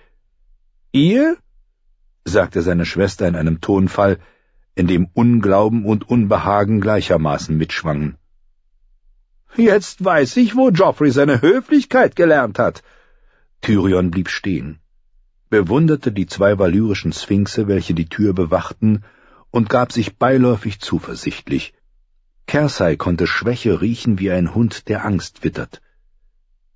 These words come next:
"Was tut ihr hier?" Die lieblichen grünen Augen seiner Schwester musterten ihn ohne jegliche Zuneigung. "Ich überbringe einen Brief von unserem hohen Vater."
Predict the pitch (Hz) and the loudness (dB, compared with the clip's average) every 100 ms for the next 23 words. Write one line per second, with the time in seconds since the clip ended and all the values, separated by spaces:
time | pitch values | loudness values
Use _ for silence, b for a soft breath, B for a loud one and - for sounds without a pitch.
0 | _ _ - 175 180 269 277 220 131 107 | _ _ -2 0 0 2 2 4 2 -2
1 | - _ _ _ _ _ _ _ _ _ | -6 _ _ _ _ _ _ _ _ _
2 | _ _ _ - 76 98 107 101 101 85 | _ _ _ -6 -2 -2 -2 -6 -2 -2
3 | 87 101 95 - 80 87 87 82 76 - | 0 0 0 0 -2 -2 -2 -2 -4 -6
4 | 80 80 - 85 80 82 - 85 - 82 | -8 -10 -6 -4 -2 -4 -6 -8 -4 -4
5 | 73 - 87 87 80 85 82 - 80 - | -4 -6 -2 -2 -2 -4 -6 -12 -12 -10
6 | 95 69 58 58 69 64 b b b b | -8 -8 -8 -10 -12 -14 b b b b
7 | b b b _ _ _ _ _ _ - | b b b _ _ _ _ _ _ 0
8 | 214 175 220 220 190 233 220 196 185 269 | 0 0 0 2 4 4 4 4 4 4
9 | 269 262 233 175 180 156 165 135 180 262 | 4 2 2 4 4 4 4 2 0 0
10 | 226 90 85 | -2 -4 -8